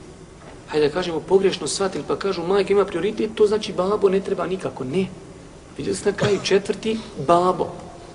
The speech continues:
I babi se je obaveza činiti dobročinstvo. Samo je, znači, u pitanju, braćo moja draga, redoslijed i prioriteti. <clears throat> Nakon toga imamo ovdje ovaj dodatak gdje kaže Allahov poslanik, nakon toga ocu,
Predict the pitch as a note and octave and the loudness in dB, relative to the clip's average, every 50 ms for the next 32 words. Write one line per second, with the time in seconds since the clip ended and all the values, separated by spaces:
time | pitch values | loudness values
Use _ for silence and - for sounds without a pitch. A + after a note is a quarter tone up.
0 | - - A#2+ A#2+ G#2+ - - B2+ F3 G#3+ A#3 B3 A#3+ - B3 A3+ - - - - | -6 -4 -2 -2 -2 -2 -4 -2 0 0 2 2 0 0 0 -2 -4 -6 -8 -2
1 | - F3 - - A3 B3 A3+ G#3 F#3 F3+ E3+ E3 - - G3 F#3 E3+ D#3+ D3+ D3 | 0 0 2 4 2 4 4 2 2 2 -2 -2 -2 0 -2 -2 -2 -2 -4 -6
2 | B2 - D3 C#3+ C#3 - D3 - - - - - - - F#3+ F#3+ F#3 E3 - F3 | -6 -4 -6 -6 -8 -8 -12 -14 -16 -18 -12 -10 -6 -4 -2 -2 -2 -4 -4 -8
3 | D3+ - - C#3+ - - C#3+ D#3 D3+ - D3 C#3+ C#3+ D3+ F#3 F#3+ F#3 - - - | -8 -8 -8 -10 -8 -8 -8 -8 -6 -6 -6 -4 -2 -2 -2 -2 -4 -8 -14 -18
4 | - - - D3 C#3 C3+ - C3+ C#3 C#3 B2 C3+ C#3+ C#3 B2+ C#3 C#3 C#3+ - - | -18 -8 -4 -4 -4 -4 -4 -4 -4 -4 -2 -2 -2 -2 0 0 -2 -2 -4 -10
5 | - - - C3 C#3 D3+ C#3+ C3+ B2+ - C#3+ C#3 B2+ B2+ - - - D#3+ E3 - | -16 -14 -6 -2 -2 0 0 0 -4 -2 -2 -2 -2 -2 -6 -8 -8 -8 -8 -8
6 | - - - C#3 C3+ C3 B2+ B2+ B2 A#2+ A#2 A2 - - - - - D3+ - - | -10 -6 -2 -2 0 0 -2 -2 -2 -2 -2 -4 -6 -10 -8 -4 -2 -2 0 -2
7 | - - - - - - - - - - - - - - - - - - - - | -4 -6 -12 -16 -16 -18 -18 -20 -20 -20 -20 -20 -20 -20 -20 -20 -20 -20 -20 -18
8 | - - - - - - - - G3 - G3 - A3 G3+ F#3+ G3 G3+ G3+ F#3 E3 | -18 -18 -18 -18 -16 -4 -4 -2 0 0 4 6 8 8 8 8 6 4 4 4
9 | F3 F#3 F#3 - F#3 E3 - - - - - - - - - - C#3+ C#3 C#3+ C#3+ | 2 2 2 2 0 -2 -2 -8 -12 -14 -14 -16 -16 -10 -2 0 2 4 4 4
10 | C3 C3+ B2 C3 C#3 E3 F3+ - G#3 - - - - - - - - - - - | 2 2 2 2 2 0 0 0 -4 -4 -4 -8 -12 -14 -16 -18 -20 -20 -20 -18
11 | - - - - - - B2+ B2 - - F3 E3+ E3+ E3 D#3 E3+ F3 E3+ - - | -18 -18 -18 -20 -12 -4 -4 -4 0 2 2 2 2 2 2 2 0 0 -2 -6
12 | - F3 F3 F3+ E3 - D3 C3+ D3 D3+ - D#3+ - - F#3+ E3+ D#3+ C#3+ - F3+ | -4 -2 -2 -2 -4 -4 -4 -4 -2 -2 -4 -4 2 2 4 4 4 2 2 0
13 | G#3 A3+ - - G#3+ F#3+ | 0 0 0 0 0 0